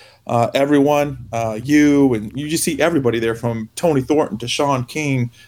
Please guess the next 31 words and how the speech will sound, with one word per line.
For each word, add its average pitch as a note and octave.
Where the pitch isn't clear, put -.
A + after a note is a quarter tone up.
to -
Ken D3+
Throckmorton C3+
to A#2
Dan C#3
Blunt, C3+
just C#3+
everyone, D#3+
anyone F3+
and D3+
everyone D#3+
in D3+
between. C3+
Uh, A#2
it's -
a B2
great C#3
time, C3+
guys. A#2
Um, A#2
and A2+
the -
education C#3
there C3
and B2
the C3
networking B2
there A#2+
is -
absolutely C3+
priceless. -